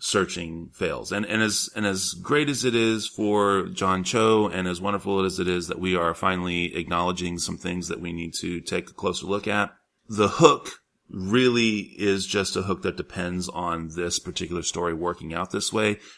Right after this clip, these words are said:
and it just doesn't feel natural. Um, so I give this one a three point five out of five. Even though I was disappointed with the ending, I'm disappointed with the, you know, say the back third of the movie.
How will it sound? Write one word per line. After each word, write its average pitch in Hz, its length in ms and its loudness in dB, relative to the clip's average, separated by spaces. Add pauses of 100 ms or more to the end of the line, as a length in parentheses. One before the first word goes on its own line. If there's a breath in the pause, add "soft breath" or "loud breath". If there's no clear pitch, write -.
and - 100 -2
it 92 60 0
just 90 200 0
doesn't 78 240 -6
feel 76 180 -6
natural. 76 520 -10 (480 loud breath)
Um, 73 500 -4 (180)
so - 140 2
I 160 60 6
give 180 120 0
this 190 120 0
one - 80 4
a 170 60 2
three 175 220 2
point 165 280 0
five 123 260 6
out 104 140 8
of - 120 -4
five. 65 460 0 (560 soft breath)
Even 165 200 4
though 165 120 6
I 151 40 6
was 135 100 0
disappointed 127 540 2
with 113 180 0
the 92 140 0
ending, 127 380 0
I'm 90 380 -2
disappointed 92 380 -2
with 92 160 -2
the, 92 240 2
you 92 100 -4
know, 85 260 -4
say 95 200 0
the 87 120 -2
back 85 360 0 (300)
third 90 360 2
of 85 80 0
the 85 60 -6
movie. 92 500 -2